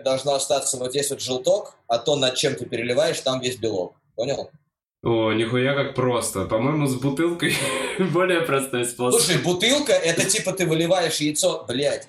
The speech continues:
Speaker 2: Да,
Speaker 1: Ты
Speaker 2: потом
Speaker 1: выливаешь
Speaker 2: берешь бутылку и так... а я не, у меня нет бутылки, блядь, я проебался, я реально
Speaker 1: А
Speaker 2: не
Speaker 1: ты
Speaker 2: взял.
Speaker 1: попробуй это сделать ртом, чувак. И типа, и все.
Speaker 2: А, я хотел кого-то угощать потом этим в тирамису.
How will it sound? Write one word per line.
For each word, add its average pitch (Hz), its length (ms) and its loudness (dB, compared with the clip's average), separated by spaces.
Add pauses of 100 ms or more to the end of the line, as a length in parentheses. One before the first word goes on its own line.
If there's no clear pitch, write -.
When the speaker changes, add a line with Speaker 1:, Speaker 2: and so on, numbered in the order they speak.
Speaker 2:
Да, 170 240 2
Speaker 1:
Ты 202 80 4
Speaker 2:
потом - 240 6
Speaker 1:
выливаешь 226 220 4
Speaker 2:
берешь 190 140 2
бутылку 262 380 2
и 185 60 0
так... 185 260 -2
а 143 80 0
я 226 160 0
не, 262 80 2
у 233 60 -2
меня 247 100 2
нет 254 240 0
бутылки, 208 600 -2
блядь, 175 640 -4
я 151 140 -2
проебался, 196 680 -4
я 165 100 -2
реально 180 300 -2
Speaker 1:
А - 20 2
Speaker 2:
не 170 60 0
Speaker 1:
ты 151 80 2
Speaker 2:
взял. 165 160 2
Speaker 1:
попробуй 220 420 0
это 165 140 -2
сделать 170 360 2
ртом, - 500 0
чувак. 117 340 -4 (1200)
И 131 80 -8
типа, 123 260 -6
и 117 140 0
все. 113 400 -2 (580)
Speaker 2:
А, 123 580 -2
я 131 140 -2
хотел 147 320 -4
кого-то 143 360 0
угощать 127 520 -2
потом 98 300 -6
этим 92 220 -4
в 90 60 -10
тирамису. 92 640 -4